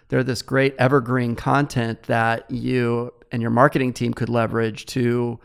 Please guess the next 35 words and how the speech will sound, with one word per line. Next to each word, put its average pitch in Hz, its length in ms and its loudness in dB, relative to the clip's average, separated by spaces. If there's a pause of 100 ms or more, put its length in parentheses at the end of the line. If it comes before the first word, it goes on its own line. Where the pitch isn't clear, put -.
(340)
um, 113 760 -2
you 131 100 -4
know, 120 140 -4 (100)
pull 123 560 0 (340)
people 120 360 0
into 117 840 -2
your, 117 240 -4
whatever 131 340 4
it 120 80 0
is, 117 220 -4
your, 117 260 -6 (140)
you 123 100 -4
know, 117 60 -4
your 117 140 -4
thesis, 117 520 -8
your 117 180 -12
thesis 117 480 -8
or 120 100 -4
your, 113 300 -6 (500)
um, 117 420 -2
about - 260 -4
the - 80 -6
company 113 520 -6
or 117 100 -6
personal 113 420 -2
brand 110 560 -6
or 107 300 -8
what - 340 -8
products 110 480 -6
or - 80 -4
what - 200 -8
have - 220 -14
you, - 100 -14
right? - 220 -10
So, 120 260 -4